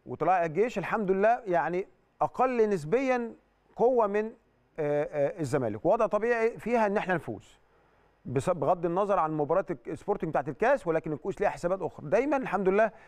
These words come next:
احنا مع الفرقتين الطبيعي ان احنا نفوز مع كل الاحترام لكل الفرق طبعا. آه، عندنا مباراه الزمالك،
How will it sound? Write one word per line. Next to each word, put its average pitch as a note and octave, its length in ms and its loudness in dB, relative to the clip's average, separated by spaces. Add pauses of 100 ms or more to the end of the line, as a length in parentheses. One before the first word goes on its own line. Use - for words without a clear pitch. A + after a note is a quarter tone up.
(200)
احنا F#3 320 0 (460)
مع E3 160 2
الفرقتين F#3+ 600 0 (100)
الطبيعي F#3 480 0
ان A3 80 0
احنا F3 220 0
نفوز G#2 320 -10
مع C3 100 -2
كل G3 240 0
الاحترام F3+ 640 2
لكل E3 200 -8
الفرق D3 280 -4
طبعا. - 260 -8 (840)
آه، C3+ 540 4 (200)
عندنا G3+ 260 2
مباراه A3+ 300 2
الزمالك، C3+ 400 -6